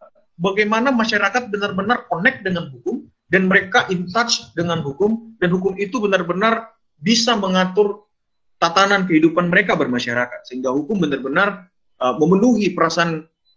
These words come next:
uh, hukum mereka. Ada perasaan sejahtera dan damai ketika hak-haknya diakomodir, hak-haknya diadvokasi, dan sedemikian rupa dizaminkan pemenuhannya, dan dia juga melakukan kewajibannya.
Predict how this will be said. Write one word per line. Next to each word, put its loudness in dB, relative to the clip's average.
uh, 0
hukum 2
mereka. 0
Ada 2
perasaan 0
sejahtera 0
dan 0
damai -2
ketika 0
hak-haknya -2
diakomodir, 0
hak-haknya 0
diadvokasi, 0
dan 0
sedemikian 0
rupa 0
dizaminkan -2
pemenuhannya, -4
dan 2
dia 4
juga 0
melakukan -4
kewajibannya. -10